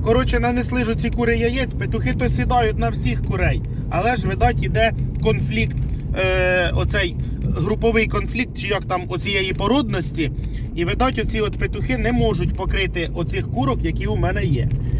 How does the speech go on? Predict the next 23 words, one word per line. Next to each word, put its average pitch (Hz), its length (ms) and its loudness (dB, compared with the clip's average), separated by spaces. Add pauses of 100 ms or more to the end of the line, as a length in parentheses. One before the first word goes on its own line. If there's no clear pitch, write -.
(280)
Ну 254 80 4
і, - 20 4
в 262 80 4
общем, 247 340 2 (260)
зарядив 226 460 2
я 208 100 0
в - 60 -2
цьому 202 280 -2
році 202 380 -2 (200)
сто, 233 540 2 (840)
сто 208 180 -4
десять 254 340 0
десь, 156 160 -2
да, 214 140 2
Марусь? 147 320 -2 (200)
Десь 220 160 0
сто 233 160 0
десять 226 400 -2
яєць 247 340 0
ми 196 120 4
зарядили, 175 680 0 (480)
одне 214 400 2
курчатко. 170 640 0